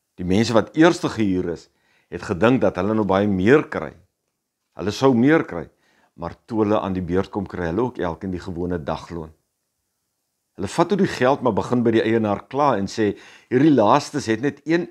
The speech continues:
uur gewerk en nou betaal jy hulle dieselfde loon as vir ons wat die hele dag hard gewerk het in die warm son."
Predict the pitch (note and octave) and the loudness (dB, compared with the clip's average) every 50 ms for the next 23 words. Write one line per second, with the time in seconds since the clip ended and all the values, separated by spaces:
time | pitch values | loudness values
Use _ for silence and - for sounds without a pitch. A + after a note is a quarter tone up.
0 | - - E3+ F3 F3+ F3 - - - A#2 G2 G2 G2 G2+ G2 - G2+ F#2+ F#2 F2+ | -8 -4 -2 0 0 0 0 0 0 2 4 4 4 2 2 0 -4 -4 -4 -4
1 | G2 - - C3+ C3 C#3+ D3 C#3+ A#2+ A2 A#2 B2+ A#2 G#2+ G2+ - - B2 C3+ D3 | -6 -4 -2 0 0 2 2 2 2 2 2 0 0 -2 -4 -4 -2 -2 -2 -2
2 | - - B2 A2 F#2+ F2+ F#2 G2 G2+ G2+ A2+ D2+ F#2+ F#2+ - - - - - C3+ | -4 -6 -8 -6 -6 -4 -2 0 0 0 -2 -2 -6 -8 -8 -10 -10 -8 -4 -2
3 | B2 A2 A#2+ B2 - - _ _ _ _ _ - A#2+ B2 B2+ C3+ C3+ D3 B2+ G2 | -2 -2 -2 -4 -6 -12 _ _ _ _ _ -6 -2 0 2 2 4 2 2 2
4 | F#2 C#3 D#3+ E3 - - G2 F#2 - - - - G2+ F2+ F2 F2+ F2 E2 - G2+ | 2 2 0 0 0 -2 -2 -2 -2 -4 -10 -10 -8 -6 -4 -4 -6 -6 -8 -10
5 | G2 - _ _ _ _ _ - G2+ F#2 F2+ E2 F2+ F2 F#2 F2 E2 - - - | -12 -12 _ _ _ _ _ -10 -8 -8 -4 -2 -2 -2 -2 -4 -8 -10 -10 -10
6 | E2+ D2 D2 | -10 -10 -12